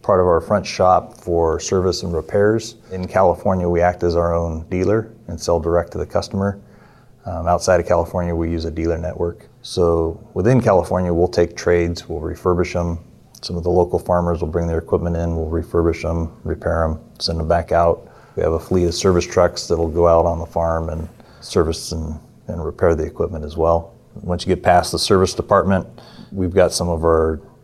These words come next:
sheet metal working machinery, some press brakes, shear, C N C plasma cutter, high definition plasma, some, uh, presses to form our auger flighting, and then some, several welding stations to assemble augers.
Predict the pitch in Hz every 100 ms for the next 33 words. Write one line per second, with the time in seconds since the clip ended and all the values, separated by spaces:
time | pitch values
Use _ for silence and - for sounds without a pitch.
0 | - - 117 101 98 95 95 98 90 95
1 | 95 92 90 - - 87 - 90 87 82
2 | - - - - - 95 87 87 85 -
3 | - - 87 87 82 87 82 85 87 -
4 | 85 85 85 - - 82 80 - 90 -
5 | 82 82 85 85 85 - - _ - -
6 | 80 78 76 76 76 73 - 87 - 82
7 | 80 - 87 90 85 80 80 80 78 87
8 | 85 92 87 87 87 87 - - _ 85
9 | 80 82 80 - 82 78 - - 90 90
10 | 85 85 82 82 - 82 80 87 80 -
11 | - 80 76 73 73 - 82 80 80 80
12 | 82 82 -